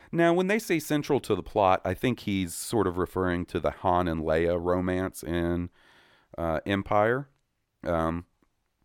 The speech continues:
I don't think that that doesn't mean there won't be hints of it,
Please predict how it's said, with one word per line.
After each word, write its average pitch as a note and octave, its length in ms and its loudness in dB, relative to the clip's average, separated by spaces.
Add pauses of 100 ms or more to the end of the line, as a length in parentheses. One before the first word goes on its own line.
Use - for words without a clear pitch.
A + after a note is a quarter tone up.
(580)
I D3+ 100 2
don't D3 380 4 (400)
think B2 200 -2
that F#2+ 120 -2
that G#2 200 4
doesn't F#2 260 0
mean F2+ 240 -2
there E2+ 140 0
won't F2+ 260 -2
be D#2 160 -6 (160)
hints - 560 -6
of D#2 180 -6
it, - 160 -8